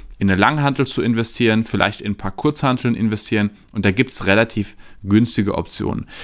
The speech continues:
Ich habe zum Beispiel auch von einer Marke gesehen, fand ich sehr, sehr interessant, da konnte man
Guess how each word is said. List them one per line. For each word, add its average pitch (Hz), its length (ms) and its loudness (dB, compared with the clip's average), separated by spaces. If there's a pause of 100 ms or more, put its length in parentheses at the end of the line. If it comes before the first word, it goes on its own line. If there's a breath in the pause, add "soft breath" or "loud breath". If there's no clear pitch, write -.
(220 loud breath)
Ich - 80 0
habe 120 80 6
zum 123 160 2
Beispiel 110 360 4
auch - 120 -2
von 120 140 -2
einer 113 80 4
Marke 104 340 4
gesehen, 107 500 4
fand 98 280 2
ich 101 80 -2
sehr, 101 180 6
sehr 107 160 4
interessant, 107 640 2 (960)
da 92 220 4
konnte 113 320 2
man 101 280 6